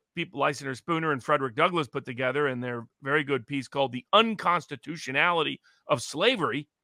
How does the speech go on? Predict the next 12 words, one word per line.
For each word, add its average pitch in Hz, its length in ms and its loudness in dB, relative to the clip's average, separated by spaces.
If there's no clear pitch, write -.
in 143 160 -2
eighteen 135 380 -2
forties, 180 460 0
which, - 180 -4
by 220 160 12
the 214 100 8
way, 202 380 4
as 202 240 4
is 208 280 4
Justice 185 400 0
Thomas 185 420 0
notes, 226 520 -2